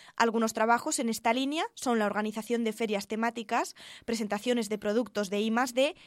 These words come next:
campañas de promoción temáticas o producción de exposiciones.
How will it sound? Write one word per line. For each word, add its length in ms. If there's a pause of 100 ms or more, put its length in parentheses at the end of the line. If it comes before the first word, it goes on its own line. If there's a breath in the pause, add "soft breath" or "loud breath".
campañas 460
de 80
promoción 400
temáticas 640
o 140
producción 460
de 60
exposiciones. 840